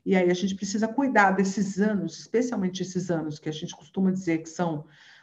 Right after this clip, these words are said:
uma aborrecência e a gente meio que larga a mão e diz, "Eu vou esperar ele crescer pra depois eu conversar com ele de novo", e é justamente isso que a gente não pode fazer. Você tem um momento que a gente precisa conversar com eles, é quando eles estão mais arredios à nossa conversa,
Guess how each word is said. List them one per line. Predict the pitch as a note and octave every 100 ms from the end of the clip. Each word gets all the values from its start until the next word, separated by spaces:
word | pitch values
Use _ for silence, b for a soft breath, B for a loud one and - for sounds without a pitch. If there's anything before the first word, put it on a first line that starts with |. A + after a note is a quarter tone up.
| b
uma | - D#3 F3
aborrecência | C#3+ F3+ F#3+ E3+ - - F#3 G#3+ G#3 -
e | D3+
a | D#3
gente | D#3 F3 E3+ F3
meio | E3+ F#3+
que | F3+
larga | E3+ E3 E3+
a |
mão | D#3+ F3 F3+
e |
diz, | D3+ E3 D#3+
"Eu |
vou | D#3+
esperar | F3+ F3+ E3+ E3
ele | D#3+
crescer | D#3+ D3+ F3+
pra | E3+
depois | D3+ C3+ D#3+
eu | D3+
conversar | D#3 D#3 D3+
com | D3 D#3
ele | D3+
de | D3
novo", | E3 A3 A3 D3+ B B B B B -
e |
é | F3+
justamente | G#3 - G3+ F#3 F#3+
isso | F#3
que | -
a | F#3
gente | F#3 F#3 - F#3+ F#3 - -
não | F#3+ F#3+
pode | F3 -
fazer. | G3 F#3+ C#3+ C#3+ - b b _ _
Você | -
tem | F#3 G3
um |
momento | G#3+ F#3+ F3 F#3 G3+ F#3+
que | E3+
a |
gente | F3 D#3+
precisa | - E3
conversar | D#3 D#3 D3+ D#3+
com | D3+ D#3
eles, | D#3 E3+
é | F#3
quando | F#3+ F3 F3
eles | F3
estão | - - E3+
mais | G3+ A#3
arredios | A3 A3 E3 F3+ F3
à |
nossa | F3 E3 F3+
conversa, | - F3+ E3 D3 -